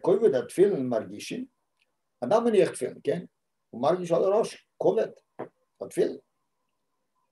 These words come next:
והיא כאילו נאמר, אשר שיר מצווה זי בגופו אדמי, עד כדי שראשו ירגיש כבדוסו, מעשו של התפילין. מתי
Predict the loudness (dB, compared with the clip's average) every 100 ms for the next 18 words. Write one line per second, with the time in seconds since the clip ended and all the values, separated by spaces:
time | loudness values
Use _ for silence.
0 | _ _ _ _ _ _ _ _ _ _
1 | _ _ -4 -2 -2 -4 -6 -2 2 4
2 | 6 6 6 8 8 6 4 -8 _ _
3 | _ _ _ _ _ _ _ _ -20 -18
4 | -14 -6 -2 0 0 -2 -4 -4 -4 -4
5 | -6 -6 -4 2 6 6 6 2 0 0
6 | 2 2 2 2 6 6 6 4 6 6
7 | 6 2 2 6 8 8 6 2 2 2
8 | 4 4 0 -2 0 2 2 0 _ _
9 | _ _ _ _ -2 0 0 2 4 4
10 | 2 0 -2 -2 -6 -6 _ _ _ _
11 | _ _ _ _ _ _ -6 0